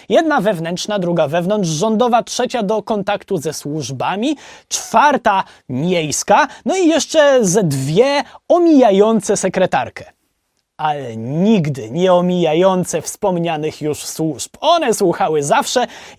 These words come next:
i w zasadzie nigdy nie potrafiły docenić żartu. Przykład, proszę bardzo.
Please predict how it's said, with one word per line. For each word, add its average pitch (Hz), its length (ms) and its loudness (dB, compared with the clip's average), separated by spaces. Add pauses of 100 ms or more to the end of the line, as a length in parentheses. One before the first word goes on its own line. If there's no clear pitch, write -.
(140)
i 330 40 6
w 226 40 4
zasadzie 185 340 0
nigdy 208 260 0
nie 175 100 -4
potrafiły 160 420 -6
docenić 160 420 -6
żartu. 139 400 -8 (180)
Przykład, 277 440 -2 (200)
proszę - 360 -6
bardzo. 107 360 -12